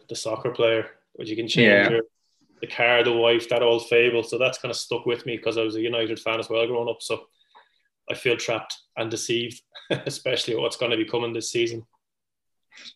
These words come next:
Speaker 2: Yeah, I do. And we, we get there in a second, but I do feel that, at least for me, that, um, one thing is, is a team that you support since, like,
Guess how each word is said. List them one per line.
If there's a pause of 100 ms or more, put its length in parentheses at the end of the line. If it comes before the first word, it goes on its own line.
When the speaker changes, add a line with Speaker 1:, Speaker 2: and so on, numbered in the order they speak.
(120)
Speaker 2:
Yeah,
I
do. (140)
And
we,
we
get
there
in
a
second,
but
I
do (420)
feel
that,
at
least
for
me, (320)
that,
um, (880)
one
thing
is,
is
a
team
that
you
support
since,
like,